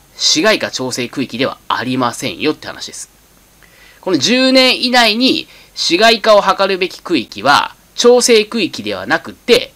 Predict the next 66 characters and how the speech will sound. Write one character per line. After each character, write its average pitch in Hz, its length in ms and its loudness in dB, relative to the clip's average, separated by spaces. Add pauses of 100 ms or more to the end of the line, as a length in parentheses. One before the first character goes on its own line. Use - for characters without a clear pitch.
(140)
市 - 300 2
街 190 180 4
化 170 120 0
区 160 120 2
域 107 140 -2
に 95 60 -10
あ 95 40 -12
た 90 80 -16
り 80 80 -14
ま 73 80 -16
す - 100 -12
ね。 202 160 -4 (520)
こ - 80 -8
こ 143 80 -2
の 139 80 0
部 131 120 0
分 104 140 -4
は 117 140 -4
市 - 200 -2
街 160 160 0
化 147 120 -4
区 135 100 -2
域 180 160 -6
に 139 60 -2
あ 92 60 -6
た 76 100 -14
り 58 80 -16
ま 64 80 -18
す。 - 120 -18 (580)
こ 226 80 -2
の 220 80 -2
点 226 240 4
を 269 80 2
注 139 240 0
意 101 80 -2
し - 80 0
て - 160 0
お - 60 -14
き - 100 -14
ま 85 140 -8
し - 100 -6
ょ - 60 -8
う。 - 60 -16 (760)
え、 160 80 -4
こ 208 100 0
れ 240 80 4
く 247 120 0
ら 247 80 6
い 254 60 8
は 254 60 8
も 151 120 4
う - 20 4
頭 127 240 2
に 107 100 -2
入 131 120 -2
れ - 40 -4
て 170 80 2
お 151 100 4
い 117 60 -4
た - 80 -10
方 117 100 -6
が 85 120 -8
い 117 100 -6
い - 20 -6
で - 60 -10
す。 - 160 -16